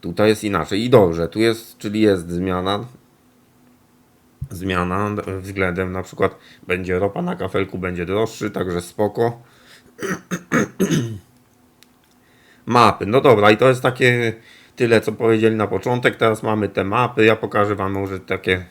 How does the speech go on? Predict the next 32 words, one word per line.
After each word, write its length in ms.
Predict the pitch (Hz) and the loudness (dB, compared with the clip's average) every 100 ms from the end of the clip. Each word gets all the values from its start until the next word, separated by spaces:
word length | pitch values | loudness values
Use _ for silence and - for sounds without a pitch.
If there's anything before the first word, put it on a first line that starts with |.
| - | -10
tylko 280 | 90 87 - | -10 -8 -10
screeny, 600 | - 123 120 120 113 107 | -8 -6 -4 -2 0 0
jak 200 | 104 - | -2 -2
te 140 | 101 | -2
mapki 380 | 98 95 - 90 | 0 -4 -6 -6
mogą 340 | 98 95 95 | -2 -2 -2
wyglądać 480 | 98 120 117 104 107 | -4 -6 -2 -2 -2
przykładowo. 680 | - - 101 101 104 127 127 _ _ - - _ _ - | -6 -6 -2 0 0 -4 -8 _ _ -20 -20 _ _ -4
No 80 | 135 | 2
bo 100 | 165 | 4
nie 120 | 170 | 6
mamy 300 | 151 131 113 | 4 4 2
na 140 | 113 | 4
razie 240 | 113 117 113 | 4 2 0
gry, 240 | 120 127 | 0 0
więc 240 | 123 123 | 0 -4
nie 100 | 131 | -4
ma 140 | 123 123 | -4 -2
sensu 440 | 131 127 127 127 | -2 -4 -4 -2
omawiać 480 | 127 120 101 92 - | 0 2 2 2 0
tu 100 | 98 | -4
w 60 | 101 | -2
ogóle 300 | 101 104 101 | -2 2 2
o 60 | |
tych 180 | 101 - | 0 -4
mapach, 320 | 113 110 110 | -2 0 0
bo 100 | 107 | 2
jest 140 | 101 - | 0 -2
tylko 240 | 104 110 | -6 -4
napisane 500 | 107 - 123 113 107 | -4 -8 -8 -4 -2
opis, 380 | 107 - 87 - | -4 -6 -10 -6
to 200 | 90 | -6